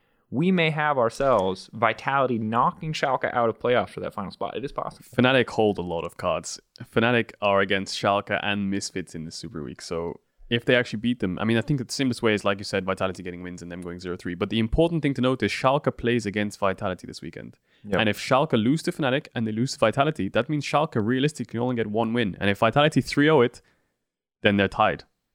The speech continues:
Speaker 2: So I think there's a world where Vitality can make it in many different scenarios, but they have to win every single game.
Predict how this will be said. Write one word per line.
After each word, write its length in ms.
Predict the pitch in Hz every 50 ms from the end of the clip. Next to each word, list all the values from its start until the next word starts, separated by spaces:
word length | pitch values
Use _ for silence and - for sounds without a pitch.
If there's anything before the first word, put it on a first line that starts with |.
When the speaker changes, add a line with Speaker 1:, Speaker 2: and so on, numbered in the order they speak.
| _ _ _ _ _ _ _ _ _ _
Speaker 2:
So 160 | - - - 110
I 80 | 107
think 360 | 101 - - 139 156 175 160
there's 200 | - 143 147 -
a 60 | - 135
world 240 | 139 151 151 147
where 100 | 131 123
Vitality 440 | 113 117 117 113 127 120 127 - 123
can 120 | 113 117 110
make 220 | 117 127 135 -
it 80 | 131 110
in 100 | 101 101
many 160 | 107 117 131
different 280 | 127 135 - - 110
scenarios, 440 | - - 120 123 127 107 98 104 101
but 140 | - - 104
they 120 | 101 107
have 380 | 104 - - 127 131 131 - -
to 100 | - 113
win 280 | 107 104 107 107 107 98 - -
every 420 | - 117 117 107 - - 110 107
single 420 | 104 - - 101 101 98 95 92 90
game. 400 | 90 101 98 95 87 76 85